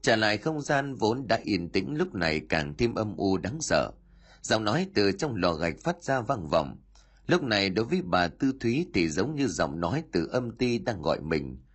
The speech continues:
Mà tiếng của người này bà Tư Thúy cảm thấy giống như là lão Mão chủ lò gạch.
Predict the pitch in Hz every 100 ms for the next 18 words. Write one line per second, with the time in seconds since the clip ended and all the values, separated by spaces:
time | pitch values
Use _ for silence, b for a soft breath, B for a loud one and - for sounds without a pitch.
0 | _ _ _ - - b b b b 107
1 | 113 107 - 156 190 98 95 95 87 90
2 | 87 80 85 82 - 139 135 127 147 190
3 | - 78 76 92 110 95 131 139 87 73
4 | 69 69 123 85 - - 92 73 76 65
5 | 76